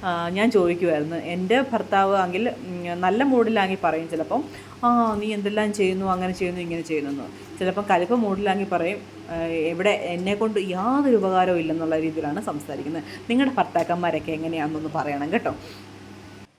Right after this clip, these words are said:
അപ്പം ചിക്കനുള്ള സവോളയൊക്കെ അരിയാൻ തുടങ്ങിയിട്ടേ ഉള്ളൂ. ഇന്ന് ഭയങ്കര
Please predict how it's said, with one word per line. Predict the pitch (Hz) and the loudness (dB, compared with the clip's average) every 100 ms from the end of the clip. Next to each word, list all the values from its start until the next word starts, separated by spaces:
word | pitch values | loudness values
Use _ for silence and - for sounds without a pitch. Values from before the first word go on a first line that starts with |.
| _ _ 339 349 _ _ _ _ - - - - - - | _ _ -20 _ _ _ _ _ -20 -20 -18 -18 -20 -14
അപ്പം | 190 196 202 | -8 -6 -6
ചിക്കനുള്ള | 214 175 247 220 190 | -10 -10 -8 -6 -6
സവോളയൊക്കെ | 190 - 185 175 185 196 180 180 175 - - | -6 -4 -4 -4 -4 -4 -6 -6 -8 -8 -12
അരിയാൻ | 170 170 175 180 | -8 -6 -6 -8
തുടങ്ങിയിട്ടേ | 156 156 170 175 185 | -8 -8 -10 -8 -10
ഉള്ളൂ. | 131 127 214 - - - - - - - - - - - - - - | -10 -8 -10 -12 -20 -20 -20 -18 -14 -14 -16 -20 -20 -20 -20 -20 -16
ഇന്ന് | 180 180 180 175 - - - | -12 -10 -10 -12 -16 -20 -16
ഭയങ്കര | 175 185 196 196 196 | -14 -10 -6 -4 -4